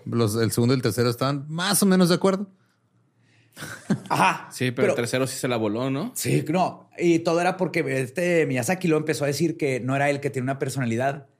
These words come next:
Speaker 2: que lo hacía hacer los asesinatos. Una personalidad que él apodaba el Ratman.
Speaker 1: El hombre
Speaker 2: El
Speaker 1: rata.
Speaker 2: hombre rata, güey.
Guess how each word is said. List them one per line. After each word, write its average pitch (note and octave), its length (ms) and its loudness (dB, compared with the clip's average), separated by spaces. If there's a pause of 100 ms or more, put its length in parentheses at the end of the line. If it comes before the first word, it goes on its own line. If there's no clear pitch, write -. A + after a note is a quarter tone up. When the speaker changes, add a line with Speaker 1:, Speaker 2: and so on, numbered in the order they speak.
(380)
Speaker 2:
que C#3+ 120 -4
lo B2 100 2
hacía E3 280 2
hacer B2+ 200 0
los C3 140 0
asesinatos. B2 640 -2
Una C3+ 180 -2
personalidad B2+ 680 -2
que B2+ 280 -4
él B2 80 -2
apodaba B2+ 640 -4 (120)
el G2 320 -8
Ratman. - 720 -10 (800)
Speaker 1:
El F#2+ 220 -4
hombre G2+ 260 0
Speaker 2:
El A#2 80 0
Speaker 1:
rata. D3+ 160 4
Speaker 2:
hombre D3 200 2
rata, C3+ 320 2
güey. A2 140 -6